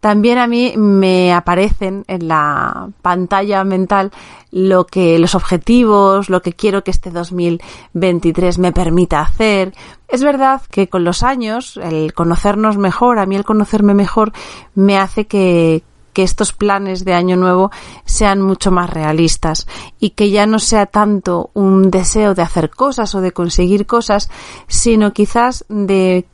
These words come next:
de cómo quiero vivirlo o desde qué lugar lo quiero vivir. Y eso sí que marca mucha diferencia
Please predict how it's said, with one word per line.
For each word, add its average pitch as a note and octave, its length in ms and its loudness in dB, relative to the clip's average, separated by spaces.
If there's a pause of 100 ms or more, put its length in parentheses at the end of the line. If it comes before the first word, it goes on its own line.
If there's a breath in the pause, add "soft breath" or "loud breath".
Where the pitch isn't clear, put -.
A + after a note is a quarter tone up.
(120)
de G3 500 -2
cómo C4 260 2
quiero B3+ 600 0 (220)
vivirlo G3+ 720 2 (340 loud breath)
o G#3 100 2
desde G3 340 2
qué C#4 120 -2
lugar A3 400 0
lo F3 200 -8
quiero E3+ 260 -2
vivir. D#3+ 340 0
Y - 140 0
eso A3 180 4
sí C4+ 120 -2
que B3+ 140 -2
marca A#3 280 -2
mucha G#3+ 300 -2
diferencia E3+ 760 -6